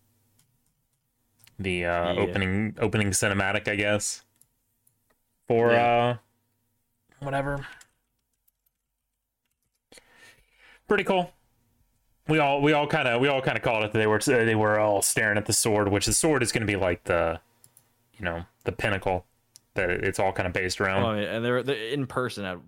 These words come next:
Speaker 2: BlizzCon. They're obviously hyping up, hyping it up too, 'cause of the what sword thing <laughs> or whatever. They had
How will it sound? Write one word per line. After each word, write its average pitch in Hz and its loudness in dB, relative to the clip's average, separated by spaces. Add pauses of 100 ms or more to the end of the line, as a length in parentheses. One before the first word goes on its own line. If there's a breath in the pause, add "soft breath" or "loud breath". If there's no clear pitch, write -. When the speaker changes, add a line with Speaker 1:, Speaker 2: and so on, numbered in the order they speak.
(100)
Speaker 2:
BlizzCon. 101 -6
They're 90 -4
obviously 87 -6
hyping 85 -6
up, 78 -10 (380)
hyping 87 -10
it 85 -10
up 80 -12
too, 87 -12
'cause 82 -12
of 78 -12
the 78 -12
what 80 -12
sword 87 -12
thing 95 -10
<laughs> - -8
or 107 -8
whatever. 95 -8 (280)
They 101 -8
had 85 -10